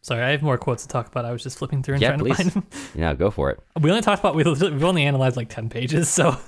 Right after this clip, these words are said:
Speaker 1: <laughs>
Speaker 2: I, oh, yeah, there's so, there's, I, okay, so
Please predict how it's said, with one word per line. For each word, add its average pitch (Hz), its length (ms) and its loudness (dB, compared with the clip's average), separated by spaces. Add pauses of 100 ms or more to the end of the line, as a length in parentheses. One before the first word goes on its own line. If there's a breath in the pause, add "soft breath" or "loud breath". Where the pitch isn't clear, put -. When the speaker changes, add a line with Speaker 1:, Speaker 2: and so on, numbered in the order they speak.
Speaker 1:
<laughs> - 200 -8
Speaker 2:
I, 131 320 2 (1200 loud breath)
oh, 104 180 4
yeah, 85 140 4
there's 98 160 0
so, 120 260 2
there's, 110 420 4 (280)
I, 117 300 2 (260)
okay, 95 300 2
so 87 440 2